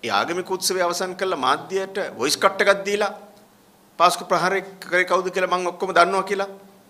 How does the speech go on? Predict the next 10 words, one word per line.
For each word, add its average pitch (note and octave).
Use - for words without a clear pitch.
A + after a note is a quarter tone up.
ඕන්නම් F3+
කැමති F3
මං F#3
ඒක F3
ගිහිල්ලා E3+
රහසිගතව F3
කියන්න F3
කියලා F#3+
කියන F#3+
එක F#3+